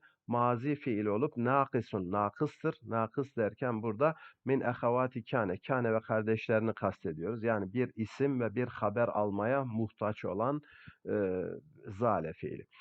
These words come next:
Yedhulu alel cümletil ismiyeti, bu, e, diğer kâne ve kardeşleri gibi isim cümlelerinin başına gelir, onlara dahil olur. Ve yufidu ifade eder el istimrariyete, süreklilik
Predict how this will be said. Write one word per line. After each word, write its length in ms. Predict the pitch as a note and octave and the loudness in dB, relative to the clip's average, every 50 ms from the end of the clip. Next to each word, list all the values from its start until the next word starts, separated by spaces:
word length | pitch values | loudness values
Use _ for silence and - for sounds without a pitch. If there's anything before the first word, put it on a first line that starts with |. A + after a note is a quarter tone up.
| - - - - _ - | -20 -20 -20 -20 _ -6
Yedhulu 800 | A#2 B2+ D#3 F3+ F#3+ - - - - F3+ D#3 C#3 C#3 C#3 - _ - | -2 0 2 2 2 0 -2 0 2 4 6 8 6 6 4 _ 0
alel 280 | D3 D#3+ E3 D#3 D3+ | 2 4 4 4 4
cümletil 420 | D3 C3 D#3+ D#3+ D3+ D3 C#3+ - D3 | 2 2 2 2 2 2 2 0 -2
ismiyeti, 760 | C3+ B2+ - - C#3+ D3 D3 D3 B2+ A2+ G#2 - - C#3+ - - | -4 -4 -4 0 2 2 4 6 6 6 4 4 0 -2 -2 -2
bu, 380 | B2 E3 E3 C#3+ C3+ D#3+ E3 _ _ _ _ _ - - | -2 0 2 4 4 2 0 _ _ _ _ _ -6 -2
e, 240 | A#2 A#2 A#2 A#2 A2+ A2+ | 0 2 2 2 0 2
diğer 280 | B2+ D3 C#3+ C#3+ B2+ - | 4 6 6 6 6 4
kâne 300 | - D3+ C#3+ C#3 C3 B2+ | 2 2 2 4 4 2
ve 60 | B2 | 2
kardeşleri 680 | - - B2+ A#2+ A#2 B2 B2 A#2+ - - B2 B2 C3 | 2 2 0 2 2 0 -2 -2 0 0 2 2 2
gibi 300 | A2+ G#2+ G#2+ C3 D#3+ E3+ - _ - - _ - | 2 2 4 4 4 2 0 _ -20 -20 _ -6
isim 360 | B2+ B2 - - E3 D3 C3 | -6 -6 -2 -2 0 0 0
cümlelerinin 760 | A2+ C3 B2 B2 B2 A#2+ A#2 A#2+ A#2 G#2+ A2 G2+ F#2+ E2 D2+ | 0 0 2 2 4 4 4 4 4 4 2 0 0 0 2
başına 460 | G#2+ A#2+ B2 - - A#2+ G#2+ F#2+ D#2+ | 2 2 2 0 -2 -4 -2 -2 -2
gelir, 440 | E2+ G#2+ B2+ C#3+ D3+ C#3+ C#3+ D3 C#3+ - | -2 2 4 4 6 6 6 4 2 -2
onlara 500 | - A#2 A2+ A2 A2 A2 A2+ A#2+ A#2 G#2+ | -2 0 0 2 2 2 2 0 0 2
dahil 400 | G2+ G2+ G2 G2 F#2+ G2 G2+ G2 | 2 2 4 2 0 -2 -4 -2
olur. 280 | F#2+ F2+ F2+ G#2+ C#3 E3 - - - - _ - | -2 0 2 2 2 0 0 -6 -20 -18 _ 2
Ve 140 | C3 D3+ D#3 | 4 4 4
yufidu 680 | D3+ D3+ D3 C3 - E3+ F3 F3 E3 C3 B2+ C3 D3 | 6 4 2 0 0 -2 0 0 2 2 2 2 2
ifade 520 | - B2+ B2 - - C3 B2+ B2+ C3 D3 C3+ | 0 -4 -6 -2 0 0 2 2 2 2 2
eder 220 | A#2 A#2 C#3 C#3+ - - | 2 2 2 2 2 0
el 120 | B2+ B2 | -2 -2
istimrariyete, 1160 | G2 A#2+ - - C3+ B2+ B2 B2+ B2 B2 B2 C3 C#3+ C#3+ C3 B2 A2+ A2 - - A#2+ B2 C3 C3 _ _ _ | -2 -4 -4 -4 -2 0 2 4 4 4 4 2 0 0 2 2 2 2 4 2 2 2 2 -2 _ _ _
süreklilik 920 | _ - - - C3+ A#2+ C3 B2 B2+ B2 B2 A#2 A#2 A#2 B2+ B2 - - - | _ -14 -6 -4 0 2 2 2 2 0 0 2 4 4 2 0 -4 -14 -20